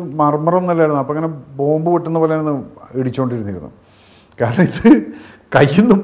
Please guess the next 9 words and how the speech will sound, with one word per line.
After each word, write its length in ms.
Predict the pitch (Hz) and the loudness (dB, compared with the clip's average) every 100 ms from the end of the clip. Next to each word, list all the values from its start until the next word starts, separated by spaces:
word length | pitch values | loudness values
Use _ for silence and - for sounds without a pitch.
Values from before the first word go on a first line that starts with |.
| 151 | 4
പോയോ 280 | 156 156 190 | 4 6 4
അതോ 140 | 156 147 135 | 2 0 -2
ഇല്ലേ 240 | 143 160 151 | 4 6 6
എന്നുള്ളത്. 340 | 131 110 92 - | 4 -4 -8 -6
ഫ്യൂച്ചറാണ് 480 | 127 160 196 202 208 | -4 -2 0 0 0
ഈ 80 | 190 | 0
കിടക്കുന്നത് 380 | 160 151 147 127 | 0 0 -2 -2
ഈ 20 | 127 | 0
പേപ്പറിനുള്ളിൽ. 500 | 127 123 120 95 | 0 0 -6 -8